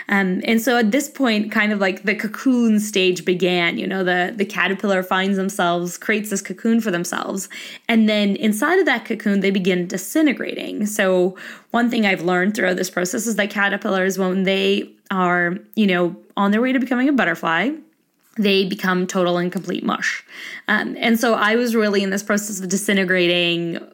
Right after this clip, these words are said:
you know, things I thought I believed about myself, things I thought that had to be tr-, true about my business, um, things that I thought had to be true about how I eat, how I have sex, how I,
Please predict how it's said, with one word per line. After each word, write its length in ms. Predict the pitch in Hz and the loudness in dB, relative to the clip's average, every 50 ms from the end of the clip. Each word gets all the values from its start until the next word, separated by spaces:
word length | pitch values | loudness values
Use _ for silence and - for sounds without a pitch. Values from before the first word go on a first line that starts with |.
| _ | _
you 140 | - 214 202 | -2 0 2
know, 360 | 185 180 180 185 180 180 185 - - - - - - - - - - _ - - | 2 2 2 2 2 2 0 -4 -10 -20 -20 -20 -20 -20 -20 -20 -20 _ -8 -2
things 480 | - 247 247 240 233 233 233 214 196 - | 0 2 2 4 4 4 4 2 2 0
I 180 | - 220 226 | 0 0 0
thought 520 | 214 214 - 196 180 185 190 190 185 - - - | 0 0 0 0 2 2 2 0 0 -4 -6 -4
I 100 | - 214 208 | -2 0 0
believed 440 | 196 220 202 196 214 214 208 196 | 0 0 0 2 2 2 2 2
about 280 | 202 185 202 196 190 175 | 0 0 2 2 2 2
myself, 600 | 185 185 185 180 - 185 175 175 180 180 180 180 | 0 0 -2 -2 0 0 2 2 2 0 0 -2
things 400 | - - - 214 208 208 214 202 | -6 -6 -2 0 2 2 2 2
I 100 | 208 202 | 0 0
thought 500 | 196 208 185 170 175 180 175 180 - - - - _ - | -2 -2 0 0 2 2 2 0 0 -2 -6 -14 _ -8
that 100 | 208 202 | -6 -4
had 180 | - 208 196 - | -2 -2 -4 -2
to 80 | - 196 | -2 -2
be 100 | 196 185 | -2 -2
tr-, 180 | 180 190 214 | -2 -2 -4
true 300 | 214 208 - - 208 202 | -4 -4 -2 0 2 2
about 220 | 196 185 180 175 190 | 2 2 0 0 0
my 120 | 180 175 | 0 -2
business, 720 | 170 160 190 185 180 165 170 175 170 175 165 - - - - - - - - - - - | 0 0 0 0 0 0 0 0 0 0 -2 -4 -10 -16 -18 -18 -18 -16 -16 -12 -6 -2
um, 480 | 196 190 185 180 175 170 180 185 226 - - | 0 2 2 2 2 0 -2 -2 -4 -6 -2
things 260 | - 220 220 214 202 | 0 2 2 2 2
that 140 | 202 208 202 | 2 2 2
I 100 | 196 202 | 0 0
thought 300 | 190 196 170 170 180 - | 0 0 0 0 0 -2
had 120 | 190 196 180 | -2 -2 -2
to 40 | 180 | -2
be 100 | 185 185 | -2 -4
true 300 | 185 - - 190 185 185 | -4 -2 0 2 2 2
about 300 | 180 175 175 180 185 180 | 2 2 2 0 0 0
how 240 | 180 175 170 170 170 | 0 0 0 2 2
I 140 | 165 165 | 2 0
eat, 580 | 165 170 302 - - 208 190 190 185 - - - | 0 -2 -2 -2 0 0 0 0 -2 -4 -6 -8
how 340 | - - 180 175 175 175 175 - | -4 -2 0 0 2 0 0 0
I 240 | 180 170 170 170 | 0 -2 -2 -2
have 180 | 175 170 175 165 | -2 -4 -6 -6
sex, 500 | - - - 185 180 196 196 - - - | -6 -4 -2 0 0 -2 -4 -8 -12 -8
how 300 | - 180 175 170 165 - | -4 -2 0 0 -2 -2
I, 520 | - 180 180 175 170 170 170 170 170 175 | -2 -2 0 0 0 0 0 0 -2 -4